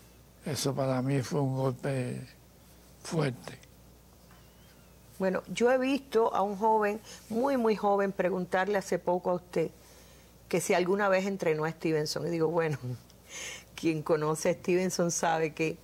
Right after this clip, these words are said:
Speaker 2: son inseparables, Alcides Zagarra y, y,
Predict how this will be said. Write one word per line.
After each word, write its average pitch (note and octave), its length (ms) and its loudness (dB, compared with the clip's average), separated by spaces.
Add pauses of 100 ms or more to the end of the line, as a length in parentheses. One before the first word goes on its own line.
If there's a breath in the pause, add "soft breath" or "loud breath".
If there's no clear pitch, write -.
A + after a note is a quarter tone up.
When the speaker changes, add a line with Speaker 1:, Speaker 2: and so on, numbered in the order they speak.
Speaker 2:
son E3 240 0
inseparables, D3 760 0
Alcides D3+ 460 0
Zagarra D3+ 520 0 (720 loud breath)
y, D3+ 640 -4 (1120)
y, C#3+ 640 0